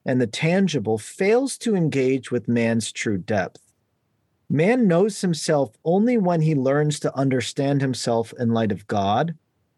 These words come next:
and he knows others only when he sees the mystery of God in them. For the shepherd, in Jesus' service, this means that he has no right to bind men to himself, to his own little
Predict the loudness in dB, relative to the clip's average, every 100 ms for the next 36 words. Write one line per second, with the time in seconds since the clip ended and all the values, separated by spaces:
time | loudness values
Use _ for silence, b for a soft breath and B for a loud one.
0 | _ _ _ _ -2 2 4 4 4 2
1 | 2 2 0 0 0 2 2 2 2 0
2 | 0 0 0 -2 -2 -2 0 0 0 0
3 | 0 0 0 0 2 2 0 -2 -6 _
4 | _ _ _ _ _ _ _ _ -2 0
5 | 0 -2 0 0 0 0 -2 -6 _ _
6 | _ _ _ _ _ _ _ -2 0 2
7 | 0 0 -2 -4 0 0 0 -2 0 -2
8 | 0 0 2 0 0 0 0 0 2 2
9 | 2 0 0 -4 -6 0 2 2 2 0
10 | -2 -2 -2 -2 -2 -2 -2 -4 -2 -2
11 | -2 -2 0 0 2 0 -2